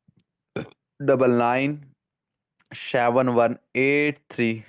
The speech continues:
जीरो सिक्स नाइन वन, यह हमारे दरबार का नंबर है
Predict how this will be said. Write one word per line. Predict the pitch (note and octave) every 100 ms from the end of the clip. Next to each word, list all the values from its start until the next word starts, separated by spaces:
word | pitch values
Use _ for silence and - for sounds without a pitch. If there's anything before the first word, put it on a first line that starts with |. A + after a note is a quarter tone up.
| - -
जीरो | A#2+ C3+ C#3 C#3
सिक्स | C3+ D3+ C3+ - -
नाइन | A#2 A#2 A#2+ A#2
वन, | A2 G#2+ F#2 _ - - _
यह | B2 C3+ C3+ C3
हमारे | A#2 A2 G#2+
दरबार | G2+ G2+ G2 G2
का | G2+ G2
नंबर | G2 G2 G2+ F#2+
है | G2+